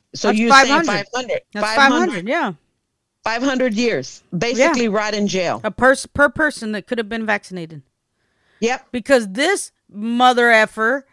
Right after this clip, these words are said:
Speaker 2: it believes, and see, like, that's the thing, that, that is
Speaker 1: There's an oath. You also take an oath, dude.
Speaker 2: Ugh. W-, uh, just
Speaker 1: You're
Speaker 2: the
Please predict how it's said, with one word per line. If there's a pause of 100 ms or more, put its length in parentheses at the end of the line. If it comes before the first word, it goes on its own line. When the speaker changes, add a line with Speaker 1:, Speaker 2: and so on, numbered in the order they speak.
(1400)
Speaker 2:
it
believes, (500)
and
see,
like,
that's
the
thing,
that,
that
is
Speaker 1:
There's
an
oath.
You
also
take
an (140)
oath,
dude. (920)
Speaker 2:
Ugh. (840)
W-, (140)
uh,
just
Speaker 1:
You're
Speaker 2:
the